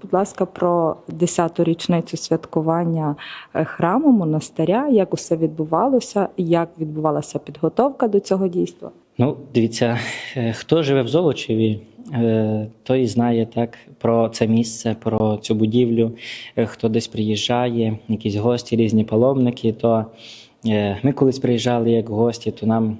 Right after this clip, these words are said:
Speaker 2: різне розповідали, чи то Золочевський двір, чи то Королівський двір, чи то Дім убогих, так? Але Господь Бог так, так спровадив, так благословив, що вже десять років тут, на цьому місці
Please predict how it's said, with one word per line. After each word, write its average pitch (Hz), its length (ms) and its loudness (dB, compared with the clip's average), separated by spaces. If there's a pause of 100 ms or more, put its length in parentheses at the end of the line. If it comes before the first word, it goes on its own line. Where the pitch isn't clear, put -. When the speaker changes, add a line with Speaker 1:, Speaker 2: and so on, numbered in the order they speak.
(160)
Speaker 2:
різне 117 340 0
розповідали, 113 800 0
чи 110 140 -10
то 101 140 -8
Золочевський 107 640 0
двір, 127 420 2 (240)
чи - 140 -6
то - 140 -2
Королівський 127 640 2
двір, 120 400 2
чи 117 140 -4
то 104 160 -2
Дім 113 220 4
убогих, 113 540 0
так? 120 260 -4 (300)
Але 117 380 2 (100)
Господь 113 460 -4
Бог 123 320 0
так, 123 320 -2 (240)
так 135 220 -4
спровадив, 131 560 0
так 127 180 0
благословив, 123 560 2
що 131 360 0 (260)
вже 123 140 0
десять 165 440 -2
років 165 340 -2
тут, 160 220 -4
на 143 80 -2
цьому 131 240 0
місці 135 540 0